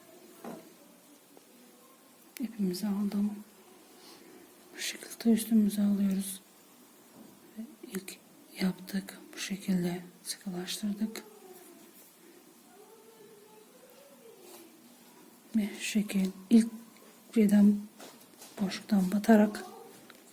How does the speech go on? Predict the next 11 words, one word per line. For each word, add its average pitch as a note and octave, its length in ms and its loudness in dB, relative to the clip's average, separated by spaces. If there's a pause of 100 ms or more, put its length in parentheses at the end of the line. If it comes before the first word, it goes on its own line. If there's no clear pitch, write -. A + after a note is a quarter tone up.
(840)
şu - 160 2
şekil G#3+ 380 4 (2250)
ilk B3 160 6
ilmeğimizi A3 540 10
oluşturduk. A3+ 680 6
Sık - 260 4
iğne A3+ 200 12
yapıyoruz. A3+ 600 10 (1300)
Bir, A3+ 280 10 (1080)
iki, A3 400 4 (1160)
üç. A#3 460 4